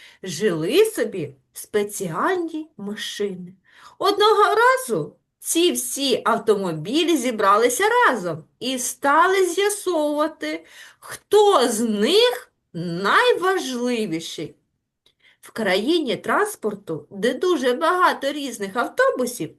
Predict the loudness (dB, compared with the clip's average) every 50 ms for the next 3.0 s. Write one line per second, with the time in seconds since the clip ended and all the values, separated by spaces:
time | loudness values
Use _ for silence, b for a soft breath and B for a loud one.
0 | _ 0 0 2 2 2 2 0 0 -2 -2 0 0 2 0 0 -2 -4 -8 -10
1 | -10 -12 -14 -18 -16 -10 -4 -2 -2 -2 -2 -4 -6 -6 -6 -6 -6 -4 -4 -4
2 | -6 -6 -8 -8 -8 -8 -14 _ _ _ -12 -12 -8 -4 -4 -2 -2 -2 -4 -8